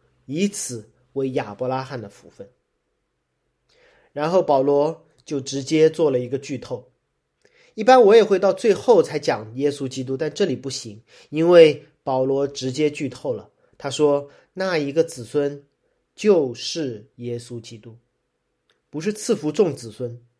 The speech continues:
而是通过赐福给一个子孙，让他成为亚伯拉罕之约的应验。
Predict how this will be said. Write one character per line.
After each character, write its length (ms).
而 140
是 80
通 240
过 160
赐 260
福 160
给 160
一 300
个 220
子 180
孙， 320
让 240
他 460
成 380
为 300
亚 200
伯 140
拉 100
罕 300
之 240
约 200
的 80
应 280
验。 240